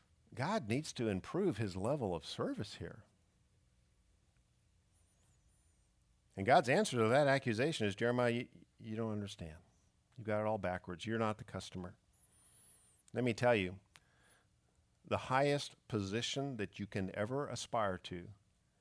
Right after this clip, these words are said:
is to be my servant. So here's the deal. If you get your heart right, and you get back on track, I'll give you that great privilege. You can continue to serve me.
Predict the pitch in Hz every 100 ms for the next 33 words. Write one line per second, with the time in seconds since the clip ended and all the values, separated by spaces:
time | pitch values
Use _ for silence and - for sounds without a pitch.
0 | _ _ - 98 92 95 92 90 - 82
1 | 78 82 - _ _ _ _ _ _ _
2 | _ _ _ _ _ _ _ _ - 95
3 | 104 107 101 92 92 85 _ _ _ -
4 | - - - - _ - 85 101 113 143
5 | - 92 123 127 127 147 - - _ _
6 | _ _ 95 101 110 101 110 110 101 -
7 | 110 123 - _ _ _ _ _ _ _
8 | _ - 98 107 104 87 87 92 87 -
9 | 95 85 90 - 104 - 98 92 - 104
10 | 92 90 - - -